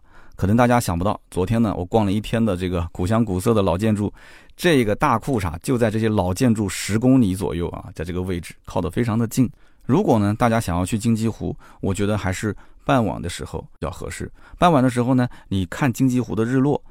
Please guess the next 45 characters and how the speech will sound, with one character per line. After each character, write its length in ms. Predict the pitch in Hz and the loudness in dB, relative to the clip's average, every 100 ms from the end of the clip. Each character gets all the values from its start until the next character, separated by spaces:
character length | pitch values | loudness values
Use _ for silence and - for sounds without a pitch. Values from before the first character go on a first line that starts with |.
| - - - | -20 -20 -10
在 160 | - 156 | 0 0
等 220 | - 95 | 2 0
夜 160 | 120 | 2
幕 260 | 135 127 101 - | 4 2 0 -6
慢 160 | - 123 | 0 2
慢 120 | 120 | 4
的 80 | 113 | 2
降 240 | - 131 | 0 0
临 160 | 95 98 | 0 0
之 120 | 120 | -2
后， 220 | 113 113 - - - | -2 -4 -6 -18 -10
大 180 | 135 123 | -2 0
裤 220 | - 123 | 0 -4
衩 240 | 101 85 | -2 -6
和 160 | 85 92 | -4 -6
周 180 | 92 123 | 0 0
边 180 | 120 120 | 2 2
的 120 | 107 | 0
几 160 | - 82 | -4 -4
座 160 | 92 | -2
建 220 | 95 117 | 0 0
筑 120 | 113 117 | 0 0
物 240 | 117 101 - - | 0 -2 -4 -16
才 180 | - 95 | -4 -2
会 120 | 110 | 0
显 200 | 104 85 | 0 -2
现 180 | 85 104 | -2 -2
出 220 | - 110 | -2 -4
跟 160 | 104 104 | -2 -4
白 140 | - | -2
天 160 | - 101 | -4 -4
不 140 | 104 | -2
一 100 | 104 | -2
样 160 | 107 104 | 0 2
的 80 | 90 | 0
景 220 | 85 - | -2 -8
色， 240 | - 73 - - - - | -6 -8 -8 -20 -20 -10
五 200 | 104 107 | -2 2
颜 220 | 107 123 | 4 4
六 180 | 151 135 | 4 2
色 160 | 113 120 | 2 0
的 140 | 104 | 0
霓 140 | 95 | 0
虹 200 | 113 117 | 2 2
灯 240 | 120 123 | 4 4